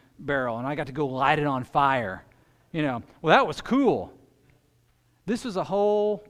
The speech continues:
valley, a whole area that was cursed and just turned over to sewage and turned over to, to anything negative, and it was always smoldering. So, Jesus is saying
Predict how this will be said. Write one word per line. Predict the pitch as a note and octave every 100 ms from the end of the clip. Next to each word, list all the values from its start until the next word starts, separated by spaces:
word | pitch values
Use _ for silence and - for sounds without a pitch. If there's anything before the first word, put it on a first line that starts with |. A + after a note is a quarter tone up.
| _
valley, | D#3 C#3 D#3 E3+ C#3+
a |
whole | B2 F3 E3
area | D#3 D#3+ D#3 C3
that | A#2+ A#2
was | A2+
cursed | - - F#3+ F3 C3+ - - _ _ -
and | -
just | C#3+ B2+
turned | - - G3 F3
over | E3+ D3
to |
sewage | A#2+ - F3 D#3+ C#3
and | C3+
turned | - G#3 G3
over | F#3 D#3+ D3
to, | - C3+ B2+ _ _ _
to | - D#3+
anything | F3 F#3 G3 F3 D#3 D3
negative, | D#3 F3 C#3+ B2+ - - _ _ -
and | C#3+ C#3
it | D#3+
was | C3+ -
always | E3 E3+ F#3+ D#3+
smoldering. | - - - C3 C3+ D3 C3+ C3 A2 G2+ G2 - _ _ _ _ _ _ _ _ _ _ _ _ _ _ _ _
So, | - B2 G#2 _ _ _ _ _ _ _ _ _ _ _ - D#3
Jesus | - D3 G#3+ G#3
is | A3
saying | A3 F3+ B2